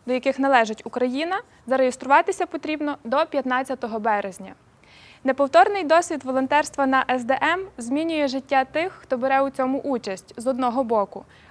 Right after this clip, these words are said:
а з іншого зміцнює віру людей,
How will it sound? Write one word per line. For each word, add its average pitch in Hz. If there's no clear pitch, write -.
а 226
з 214
іншого 330
зміцнює 302
віру 285
людей, 240